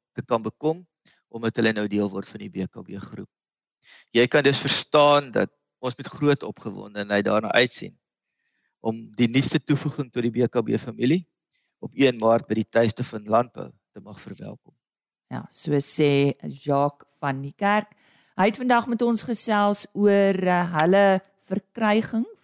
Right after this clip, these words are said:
Speaker 2: van die Provident Group of Companies, soos hy gesê het, amptelik vanaf een Maart. En hy het ook verduidelik wat dit vir jou as kliënt en vir landbou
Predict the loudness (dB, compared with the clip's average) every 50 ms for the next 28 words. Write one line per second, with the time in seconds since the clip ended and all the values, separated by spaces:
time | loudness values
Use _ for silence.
0 | _ _ -4 -2 -2 -2 -2 -2 0 -2 -2 -2 _ _ _ _ _ _ -2 0
1 | 0 0 0 0 0 2 2 0 0 -2 -8 _ _ _ -2 0 0 0 0 -2
2 | _ -10 -8 -8 -8 _ _ _ -10 -10 -10 -8 -6 -6 -6 -6 -6 -8 -10 -10
3 | -10 -10 -10 -10 -12 -14 -12 -12 -12 -12 -12 -12 -12 -12 -12 -12 -14 _ -12 -12
4 | -12 -12 -14 _ _ -8 -8 -8 -8 -8 -6 -2 0 0 0 0 -2 -6 _ _
5 | _ _ _ _ _ _ _ _ -12 -8 -8 -8 -6 -6 -6 -6 -6 _ _ -16
6 | -8 -4 0 0 2 2 0 0 -4 -4 -4 -4 -2 -2 -4 -6 -8 -12 -14 -10
7 | _ 0 2 4 4 4 4 2 2 -2 -8 -14 -20 -20 -20 _ _ -20 -16 -12
8 | -10 -8 -8 -8 -10 _ _ -20 -20 _ _ _ _ _ _ _ 0 2 2 2
9 | 0 -2 -4 -2 0 0 0 0 -2 -4 -4 -2 -2 -2 -4